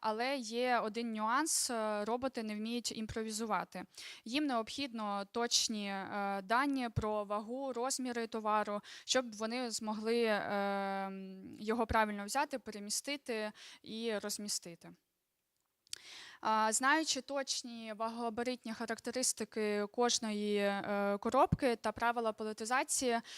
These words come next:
В М С може, е, розрахувати ідеальне місце зберігання, а Т М С може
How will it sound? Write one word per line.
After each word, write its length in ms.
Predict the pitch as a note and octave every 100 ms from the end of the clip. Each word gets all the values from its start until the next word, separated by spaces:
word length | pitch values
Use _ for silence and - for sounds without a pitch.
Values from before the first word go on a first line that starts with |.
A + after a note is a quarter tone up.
| - -
В 60 |
М 140 | A3+ A#3
С 580 | C#4 D4 - A#3 A3
може, 420 | G#3+ A#3 B3 - A3+
е, 1160 | G#3+ G3+ G3 G#2 C#3 A3 A3 G#3+ G#3+ G#3+ G#3+
розрахувати 680 | A3 A3 A#3+ - B3+ A3 G#3+
ідеальне 340 | G#3 A3 A3
місце 420 | A#3+ D#4+ - D#4
зберігання, 720 | C#4 B3 B3+ B3+ B3 B3 A3+ G#3
а 100 | G#3+
Т 100 | A3+
М 100 | A3+
С 640 | A#3+ D4 - - B3+ A3+ G#3+
може 440 | A#3 B3 A#3+ A3